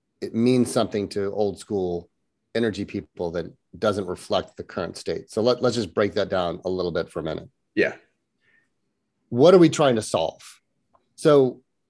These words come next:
Speaker 1: as you just pointed out, I think really well, is that we're not just trying to solve one single problem here. We're going to solve several problems. So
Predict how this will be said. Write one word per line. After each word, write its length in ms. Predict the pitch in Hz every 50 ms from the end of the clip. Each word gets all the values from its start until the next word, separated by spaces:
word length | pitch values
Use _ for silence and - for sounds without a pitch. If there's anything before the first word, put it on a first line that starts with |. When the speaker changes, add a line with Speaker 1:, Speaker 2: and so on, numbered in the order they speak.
| _ _ _ _ _ _ _ _ _ _ - 135 - -
Speaker 1:
as 160 | 143 147 147 143
you 120 | 170 170
just 220 | 151 156 135 - -
pointed 260 | - 143 123 117 117
out, 200 | 117 107 98 92
I 40 | 98
think 140 | 104 98 107
really 160 | 110 104 101
well, 540 | 98 101 110 107 95 80 - - 92 - _ _ _ _ _
is 180 | - 123 110 101
that 160 | 120 117 120
we're 100 | 131 139
not 140 | 147 170 160
just 100 | 147 135
trying 120 | 160 147 127
to 40 | -
solve 180 | 139 120 110 104
one 260 | 107 117 117 113 110
single 320 | - - 117 107 95 90
problem 360 | - - 90 85 - 85 -
here. 220 | 92 90 95 95 - _ _ _ _ _ -
We're 100 | 117 107
going 180 | 120 120 117
to 60 | 104 110
solve 160 | 107 95 -
several 340 | - - 107 101 85 87 80
problems. 540 | - - - - - - - - - - _ _ _ _ _ _ _ - - _ _ _ _
So 460 | - - 143 131 123 123 - -